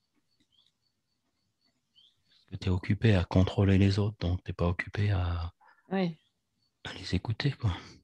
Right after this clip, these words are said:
Speaker 2: Ouais. Et du coup, ça, ça appauvrit, euh, puisque tu n'apprends rien, ça appauvrit ton propre,
Speaker 1: Mm.
Speaker 2: euh, esprit, quoi.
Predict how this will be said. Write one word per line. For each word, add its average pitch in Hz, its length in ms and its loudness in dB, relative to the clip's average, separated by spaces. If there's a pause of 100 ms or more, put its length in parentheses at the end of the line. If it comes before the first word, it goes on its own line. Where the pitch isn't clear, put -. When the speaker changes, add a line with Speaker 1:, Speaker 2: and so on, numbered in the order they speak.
(400)
Speaker 2:
Ouais. 175 320 -4 (420)
Et 156 60 -10
du 147 140 -12
coup, 220 240 -4
ça, 147 340 -4
ça 151 220 -4
appauvrit, 185 720 -4
euh, 151 80 -2
puisque - 260 -8
tu 180 100 -8
n'apprends 156 300 -4
rien, 202 240 0
ça 160 200 -4
appauvrit 170 960 -4
ton 170 200 -2
propre, - 340 -2
Speaker 1:
Mm. 160 40 6
Speaker 2:
euh, 143 180 2
esprit, 214 400 -6
quoi. 147 240 -10